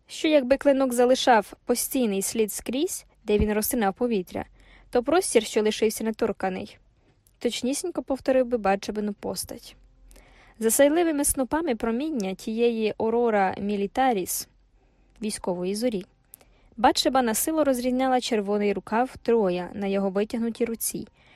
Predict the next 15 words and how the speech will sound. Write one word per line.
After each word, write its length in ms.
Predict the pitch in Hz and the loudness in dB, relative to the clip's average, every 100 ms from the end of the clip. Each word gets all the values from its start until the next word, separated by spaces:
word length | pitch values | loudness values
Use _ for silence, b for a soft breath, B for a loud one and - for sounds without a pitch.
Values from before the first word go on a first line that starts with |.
| b b | b b
від 120 | 214 | 2
якої, 280 | 214 214 247 | 2 6 6
наче 260 | 233 233 233 | 6 2 -2
від 140 | 220 | -2
дзвінкої 400 | 208 226 220 262 | 0 0 2 0
струни 360 | 247 - 277 285 | 0 -4 -4 -4
арфи, 460 | - 220 202 - 196 220 _ b b - | 0 0 0 -6 -10 -12 _ b b -10
здригалося 680 | 196 202 190 226 277 - 269 | -4 -2 0 0 0 0 0
і 60 | - | -2
стугоніло 640 | - 240 240 240 233 233 | -6 -4 -2 0 0 -2
повітря. 600 | 220 220 190 180 - 170 - _ _ _ _ _ _ _ _ _ _ - - b b b - | -4 -6 -6 -8 -10 -12 -14 _ _ _ _ _ _ _ _ _ _ -20 -20 b b b -2
А 140 | 233 | 0
далі 340 | 226 302 302 202 | 2 2 2 0
самого 380 | - 240 294 | 0 0 -2
Троя, 480 | 339 240 220 214 208 | 0 2 2 0 -2